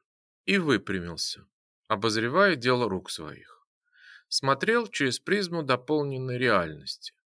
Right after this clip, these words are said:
так что каждое тело сейчас было окружено едва заметным выделяющимся контуром,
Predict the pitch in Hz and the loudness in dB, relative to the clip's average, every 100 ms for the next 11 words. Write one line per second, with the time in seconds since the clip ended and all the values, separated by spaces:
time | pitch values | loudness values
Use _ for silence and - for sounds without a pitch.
0 | _ _ _ _ - 113 - 127 135 113 | _ _ _ _ -2 -2 -4 -2 0 0
1 | 98 110 - 214 208 117 - 98 190 170 | 2 -2 0 0 0 -2 -6 -2 -2 -2
2 | 113 160 160 - 110 117 110 113 127 180 | 0 0 0 -4 -8 -6 -4 -4 -2 -2
3 | 185 _ _ _ 95 113 120 190 160 123 | -4 _ _ _ -4 -4 0 0 2 0
4 | 123 170 - 139 120 113 110 117 135 127 | 0 -2 -2 -8 -4 -4 -2 0 0 0
5 | - - 113 - 123 - 104 82 - 73 | -2 -4 -4 -4 -4 0 0 0 -8 -12
6 | 71 | -14